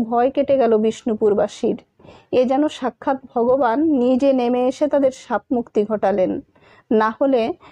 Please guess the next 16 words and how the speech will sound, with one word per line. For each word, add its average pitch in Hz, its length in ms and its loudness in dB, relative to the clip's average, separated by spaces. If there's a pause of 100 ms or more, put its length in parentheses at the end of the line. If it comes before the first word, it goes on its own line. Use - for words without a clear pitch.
(140)
ব্রাহ্মণরা 269 640 4
যা 311 180 0
সিদ্ধান্ত 277 600 0
নিয়েছিলেন, 277 640 2 (920)
ঠিক 320 160 2 (140)
তাই 220 260 2 (120)
এমন 285 200 2 (120)
অলৌকিক 262 560 2
উপায়ে 247 340 2 (140)
কি 277 140 -2
করে 330 240 2
ঘটল? 220 360 -4 (1400)
অবশেষে 254 500 0
ভগবান 233 500 2
তার 240 220 0
প্রত্যক্ষ - 580 -4